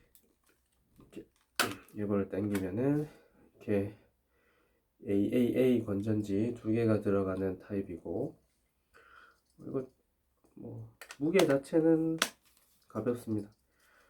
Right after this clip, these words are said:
건전지를 넣으면은 또 어떨지 모르겠지만, 어, 자체는 가볍고요. 칼날 한번 볼게요. 칼날은, 음, 자, 이렇게 앞에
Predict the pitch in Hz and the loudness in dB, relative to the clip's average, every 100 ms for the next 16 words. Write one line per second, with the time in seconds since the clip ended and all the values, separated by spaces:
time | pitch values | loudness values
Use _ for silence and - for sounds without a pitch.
0 | _ - 110 120 120 117 110 107 101 113 | _ -6 -2 2 0 0 0 2 4 4
1 | 117 110 101 98 92 - 110 107 98 92 | 4 4 2 0 -4 0 0 0 -2 -2
2 | 95 - 92 113 113 - _ _ _ - | -2 -4 -8 -6 -8 -14 _ _ _ -20
3 | - - _ - 98 98 113 107 - - | -18 -18 _ -16 -12 -12 -14 -18 -8 -6
4 | - - - 117 - - 113 98 101 - | -6 -12 -16 -20 -20 -10 -8 -6 -8 -8
5 | - - 80 80 143 - - _ _ _ | -8 -10 -10 -10 -12 -14 -20 _ _ _
6 | - - 135 139 117 98 92 78 76 - | -16 -6 0 4 4 2 0 -4 -10 -8
7 | 73 67 _ - - - - - - - | -10 -10 _ -20 -20 -20 -20 -20 -20 -20
8 | - _ - 131 135 127 123 123 123 123 | -20 _ -6 0 2 4 4 4 2 2
9 | 127 117 - - - - 82 80 82 123 | 0 -2 -8 -14 -20 -20 -16 -12 -6 -6
10 | 143 _ _ - - - _ _ _ _ | -8 _ _ -14 -14 -14 _ _ _ _
11 | - 80 95 - 104 - 104 123 147 | -12 -8 -6 -4 -4 0 2 2 -2